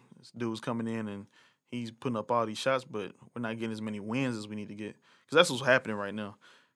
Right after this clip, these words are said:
Kyrie's, like, you know, he's playing iso ball, and he's getting, he's, he's getting his, you know, his points and whatnot, but they're not going nowhere with it. Like, they're not getting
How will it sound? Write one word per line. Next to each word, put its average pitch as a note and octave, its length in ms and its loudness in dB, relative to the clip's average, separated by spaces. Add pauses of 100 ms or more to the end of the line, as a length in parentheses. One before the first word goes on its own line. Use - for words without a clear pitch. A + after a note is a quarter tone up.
(120)
Kyrie's, B2 460 4
like, G2+ 260 -4 (340)
you B2+ 60 -6
know, G#2+ 80 -6
he's G#2+ 100 -8
playing A2+ 220 -4
iso G#2+ 380 -4
ball, G#2+ 520 -4 (240)
and F#2+ 180 -10
he's A2+ 160 -6
getting, G#2+ 400 -4
he's, D3 320 -6
he's D3+ 160 -4
getting C3+ 240 0
his, C3+ 320 -2 (200)
you C3+ 80 -6
know, G#2+ 180 -2
his A#2 160 -4
points G#2+ 380 -4
and G2+ 100 -6
whatnot, G#2 320 -6 (500)
but - 140 -10
they're B2 100 -4
not G#2+ 200 -4
going B2+ 240 -2
nowhere G2+ 260 -4
with G2+ 240 -8
it. - 100 -12
Like, G2 140 -10
they're A#2 100 -8
not A2+ 180 -6
getting G2+ 340 -6